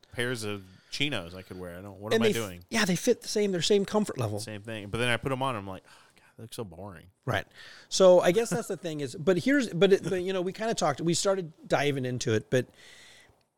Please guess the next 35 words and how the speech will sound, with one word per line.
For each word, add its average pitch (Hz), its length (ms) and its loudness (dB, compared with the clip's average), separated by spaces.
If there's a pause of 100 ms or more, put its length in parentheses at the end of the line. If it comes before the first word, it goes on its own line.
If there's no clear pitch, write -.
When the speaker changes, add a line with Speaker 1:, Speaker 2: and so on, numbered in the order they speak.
Speaker 2:
you 151 140 2
know, 123 320 0 (560)
if 202 180 -4
you're, 180 160 6
if 160 180 -2
you're 156 100 2
just 160 240 0
getting 151 280 2
into 127 360 0
it, 120 160 0
here, 170 300 2
here 190 320 4
are 139 200 2
the 123 80 -2
colors 113 380 0
for - 160 -14
me. 107 280 -14 (180)
Speaker 1:
Yeah. 90 120 -20 (300)
Speaker 2:
Olive 143 500 2
is 147 120 -2
a 135 80 -2
really 147 540 6
quick, 147 300 0
easy 131 280 -2
transition. 104 600 -6 (160)
Speaker 1:
Yep. 95 140 -10 (460)
Speaker 2:
Get 160 160 8
up, - 240 -2
get 160 140 6
a 185 40 2
pair 196 180 -2
of - 60 -6
olive 147 500 -2 (540)
twills. 113 420 -6 (200)
Speaker 1:
Yep. 95 120 -16